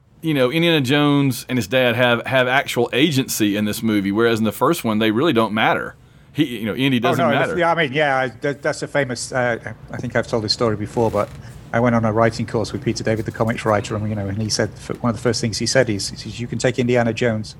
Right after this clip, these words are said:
Speaker 2: out of Raiders of the Lost Ark, and nothing changes."
Speaker 1: Nothing changes.
Speaker 2: Uh,
Speaker 1: Yeah.
Speaker 2: he's like, "Oh yeah, he's right." I mean, but in this
Speaker 1: Mm-hmm.
Speaker 2: one,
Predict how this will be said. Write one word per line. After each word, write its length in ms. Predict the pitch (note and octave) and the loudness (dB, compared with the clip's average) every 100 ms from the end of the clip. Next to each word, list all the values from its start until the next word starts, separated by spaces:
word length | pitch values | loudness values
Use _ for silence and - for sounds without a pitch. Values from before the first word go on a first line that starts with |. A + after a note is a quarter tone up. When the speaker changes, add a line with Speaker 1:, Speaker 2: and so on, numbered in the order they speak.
| - | -2
Speaker 2:
out 120 | B2 A#2 | 0 2
of 120 | A#2 | 2
Raiders 320 | A2 A2 - | 0 0 -4
of 40 | |
the 60 | G#2+ | 0
Lost 240 | A2 G#2 A#2 | 0 2 2
Ark, 240 | A2 - | 2 0
and 120 | A#2 | 0
nothing 240 | A2+ A2 G2 | 0 0 -4
changes." 420 | A2 G#2 G2 A2+ | -4 -4 -10 -2
Speaker 1:
Nothing 300 | A2 C3+ G3 | 0 0 0
changes. 340 | - D4+ A2 G2 | -2 -4 -4 -4
Speaker 2:
Uh, 20 | |
Speaker 1:
Yeah. 100 | G#2 - - - - | -6 -8 -20 -20 -16
Speaker 2:
he's 120 | A2+ E3+ | -12 -6
like, 100 | G3+ | 0
"Oh 220 | G#3 A#3+ | 4 4
yeah, 160 | A3+ A3+ | 4 2
he's 120 | C3 | 0
right." 200 | D#3 - - | -2 -2 -2
I 60 | C3+ | 0
mean, 200 | B2+ B2 - | 0 -2 -2
but 120 | A#2+ | 0
in 80 | A2+ | 4
this 140 | F3+ | 2
Speaker 1:
Mm-hmm. 100 | - | 4
Speaker 2:
one, 220 | B2 D3+ | 4 2